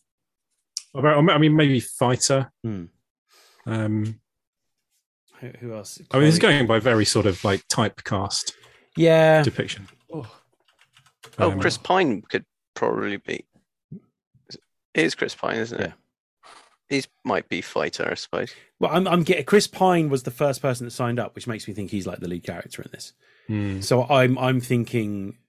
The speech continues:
Speaker 2: fighter or ranger or something along those lines. Maybe a paladin, actually.
Speaker 4: Uh,
Speaker 2: Hmm.
Speaker 4: yeah.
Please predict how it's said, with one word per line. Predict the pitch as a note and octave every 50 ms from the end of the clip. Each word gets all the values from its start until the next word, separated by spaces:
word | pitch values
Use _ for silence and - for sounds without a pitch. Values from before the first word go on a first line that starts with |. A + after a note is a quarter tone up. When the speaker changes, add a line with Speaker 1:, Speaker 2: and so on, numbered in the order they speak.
| _ _ _ _ _ _ _ _ _
Speaker 2:
fighter | - - - C#3+ C3+ C3+ B2+ - - C3 A#2+ A2+ A2+ A#2 - -
or | - F#2 F#2 F#2 F2+
ranger | G2 G2+ G2+ G#2 G#2 G#2 G2 G2 G#2 F#2+ F#2 F#2 F#2 F#2+ - -
or | E2+ E2+ E2 E2+ E2+ E2 E2 E2+ -
something | - - G2 F2 - - F2 F2 E2 E2 D#2+ -
along | E2+ E2+ E2 E2 D#2+
those | D#2+ D#2+ E2 D#2+ -
lines. | D#2+ E2 - - - - - - -
Maybe | C3+ C#3 C#3 B2 A#2+
a | A#2
paladin, | - - C3 B2+ B2+ B2+ C3+ C#3+ D3+ C#3 - _ _ _ -
actually. | A#2 A#2+ A#2+ - - B2 B2+ B2 B2 - _ _ _ _ _ _ _ _ _ _ _ _ -
Speaker 4:
Uh, | - G2 F2+ E2 D#2 E2 E2 _ _ _ _ _ _ _ _ _ -
Speaker 2:
Hmm. | G2+ - - _ _ _ _ _ _ _ _ _ _ _ _ _ _ _ _ _ _ _ -
Speaker 4:
yeah. | - G2+ G2 F#2+